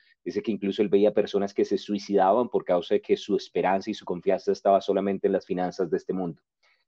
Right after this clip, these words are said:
Entonces, pues, es triste, pero a veces la gente comete locuras por causa de,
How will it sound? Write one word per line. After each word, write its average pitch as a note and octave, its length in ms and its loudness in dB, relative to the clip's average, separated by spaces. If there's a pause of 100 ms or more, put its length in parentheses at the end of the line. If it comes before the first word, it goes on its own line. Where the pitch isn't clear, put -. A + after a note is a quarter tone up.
(160)
Entonces, G#2+ 300 2
pues, A2+ 220 6
es G2+ 180 4
triste, C3 360 4
pero G2+ 200 4
a F#2 40 4
veces F#2 180 0
la G2+ 60 -2
gente G2 220 -4
comete G2 300 -2
locuras G#2 400 0
por F#2+ 160 -4
causa F#2 320 -2
de, G2 260 2